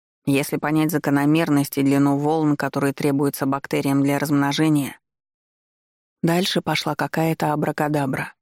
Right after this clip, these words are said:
Не то на древнемиттарском, не то на глубоко техническом. Амари склонился над огромным планшетом, вмонтированным прямо в столешницу, и что-то воодушевленно рассказывал Северу. Теперь уже муж хмурился, кивал, задавал уточняющие вопросы.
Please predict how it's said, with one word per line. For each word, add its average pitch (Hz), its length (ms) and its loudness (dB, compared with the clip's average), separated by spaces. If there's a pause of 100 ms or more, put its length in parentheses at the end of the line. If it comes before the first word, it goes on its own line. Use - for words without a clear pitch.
Не 151 100 2
то 202 140 2
на 180 140 4
древнемиттарском, 156 1160 0 (280)
не 156 120 2
то 185 140 2
на 175 100 4
глубоко 151 440 0
техническом. - 880 -2 (800)
Амари 196 320 4
склонился 170 580 0
над 151 180 4
огромным 151 460 2
планшетом, 156 760 -2 (180)
вмонтированным 147 840 2
прямо 147 280 0
в - 60 -8
столешницу, 143 840 -6 (680)
и 180 80 0
что-то 220 340 0
воодушевленно 165 800 2
рассказывал 151 580 -2
Северу. 135 520 -6 (880)
Теперь 185 320 0
уже 185 200 2
муж 165 300 2
хмурился, 156 640 0
кивал, 143 400 -2
задавал 147 440 0
уточняющие 147 760 0
вопросы. 147 600 -6